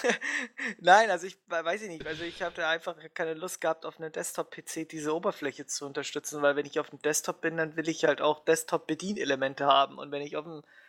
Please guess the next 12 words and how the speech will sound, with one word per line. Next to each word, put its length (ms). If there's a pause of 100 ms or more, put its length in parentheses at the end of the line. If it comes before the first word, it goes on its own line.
(100)
Smartphone 460
beziehungsweise 720
Tablet 400
bin, 160
dann 160
will 680
ich 140
andere, 280 (160)
äh, 200 (100)
Bedienelemente 840
haben. 320 (440)
Also 340